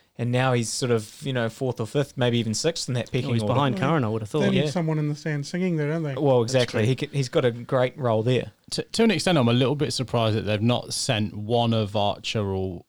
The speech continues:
Speaker 4: um, sorry, yeah, one of Archer or Wood back to the one-day
Speaker 1: Mm.
Speaker 4: squad, 'cause that, that's the, probably the one thing they're missing in that one-day setup at the moment is gen-, you know, genuine pace. They've got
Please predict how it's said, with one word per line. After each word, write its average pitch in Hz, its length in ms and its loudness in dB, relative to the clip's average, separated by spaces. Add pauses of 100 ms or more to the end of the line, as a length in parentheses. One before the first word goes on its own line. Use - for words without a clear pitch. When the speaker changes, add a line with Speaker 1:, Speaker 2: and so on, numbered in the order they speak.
(120)
Speaker 4:
um, 92 480 -8 (140)
sorry, 95 360 -2
yeah, 113 180 -2
one 113 220 2
of 98 80 -4
Archer 104 340 -2
or 95 180 -2
Wood 95 340 -2
back - 260 -6
to 104 160 -2
the 98 100 -2
one-day 110 560 -2 (140)
Speaker 1:
Mm. 143 60 -12
Speaker 4:
squad, 131 520 0
'cause 127 140 0
that, 208 180 0
that's - 260 -2
the, 110 260 2 (460)
probably 135 400 4
the 107 120 4
one 104 240 2
thing 104 180 2
they're 98 120 2
missing 107 360 2
in 104 120 4
that 98 180 0
one-day 113 440 2
setup - 340 -6
at - 60 -8
the 95 80 -4
moment 107 340 0
is 92 280 -4
gen-, 101 300 -4
you 101 60 -4
know, 92 140 -4
genuine 92 560 -2
pace. 117 320 -4
They've 104 160 -4
got - 260 -4